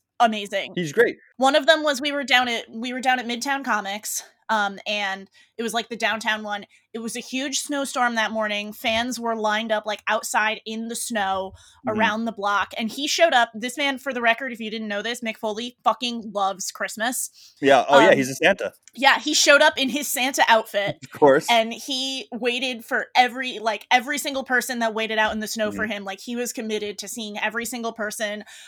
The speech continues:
Speaker 1: One dude was like, "Oh, I'd really hoped, like, I could ask you if I could, like, buy you lunch, but I know there's a long line." And Mick Foley gave him twenty bucks and said, "Here, go get a pizza and come back, and we'll sit here and eat it." And he did. Like, the dude went out and bought a pizza and, like,
Speaker 2: <laughs> Oh,
Speaker 1: came
Speaker 2: yeah.
Speaker 1: back, and Mick Foley sat there and, like,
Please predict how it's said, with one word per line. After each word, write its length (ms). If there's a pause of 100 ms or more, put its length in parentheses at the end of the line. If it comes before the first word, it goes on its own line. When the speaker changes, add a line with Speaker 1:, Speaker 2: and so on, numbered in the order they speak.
Speaker 1:
One 260
dude 220
was 140
like, 240
"Oh, 180
I'd 200
really 260
hoped, 240
like, 140
I 80
could 120
ask 280
you 80
if 120
I 120
could, 160
like, 160
buy 140
you 120
lunch, 280
but 60
I 60
know 120
there's 180
a 60
long 220
line." 300
And 180
Mick 180
Foley 240
gave 260
him 120
twenty 260
bucks 300
and 100
said, 160
"Here, 220
go 220
get 140
a 40
pizza 440
and 100
come 220
back, 280
and 120
we'll 100
sit 180
here 200
and 140
eat 140
it." 480
And 140
he 80
did. 320
Like, 180
the 60
dude 220
went 140
out 100
and 80
bought 160
a 40
pizza 260
and, 100
like, 120
Speaker 2:
<laughs> 60
Oh, 20
Speaker 1:
came 120
Speaker 2:
yeah. 160
Speaker 1:
back, 120
and 100
Mick 140
Foley 240
sat 240
there 100
and, 80
like, 120